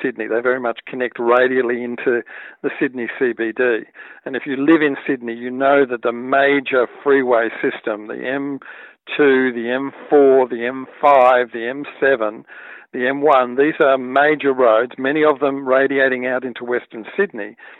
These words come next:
that can become incredibly congested. And there's a lot of development work going on, particularly on the M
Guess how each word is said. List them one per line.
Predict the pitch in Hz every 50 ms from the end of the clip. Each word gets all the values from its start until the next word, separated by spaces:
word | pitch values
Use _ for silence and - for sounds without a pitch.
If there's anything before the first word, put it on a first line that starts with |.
| _ _ - - -
that | 151 143 135
can | - 151 143
become | 139 127 - - 143 139
incredibly | 135 131 - - - 156 147 147 135 131 131 123
congested. | - - 120 110 120 120 123 - - - 127 113 -
And | 127 131
there's | 139 143 143
a | 160
lot | 160 165 175 196 214 226 226 214 196
of | 180 156 135 - - - - - - - - - - - - - - _ _ - -
development | - 147 139 131 160 165 175 185 175 147 135 131 127
work | 135 139 139 127 127
going | - 151 135 127 123 127
on, | 135 147 139 120
particularly | 107 - - - - 180 - - 156 143 135
on | 123 117 120
the | 120 120
M | 127 135 139 135